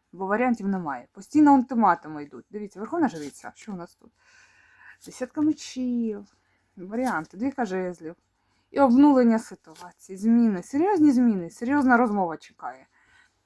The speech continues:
Ось, дуже серйозна розмова таки чекає щодо Криму. Буде його визнання таки. У нас немає варіантів з однієї сторони, з іншої сторони, Крим це велика дірка в бюджеті.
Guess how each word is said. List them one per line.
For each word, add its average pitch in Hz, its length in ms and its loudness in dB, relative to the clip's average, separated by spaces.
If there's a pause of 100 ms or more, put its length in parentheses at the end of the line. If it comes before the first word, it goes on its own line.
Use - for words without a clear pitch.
(160)
Ось, - 360 -4
дуже 370 380 -4
серйозна 233 460 -2
розмова 208 380 -2
таки 180 240 -18
чекає 254 480 0
щодо 180 280 -10
Криму. 185 500 -4 (360)
Буде 208 380 2
його 180 260 -4
визнання 170 600 -12
таки. - 280 -20 (920)
У - 20 -2
нас 285 160 0
немає 269 280 4
варіантів 202 600 -2
з - 80 -14
однієї 190 240 -8
сторони, 165 360 -14
з 165 60 -18
іншої 254 240 -8
сторони, 247 320 -8
Крим 220 280 -4
це 208 120 -8
велика 180 500 -4 (1600)
дірка 240 440 2
в 202 60 -2
бюджеті. 202 640 -6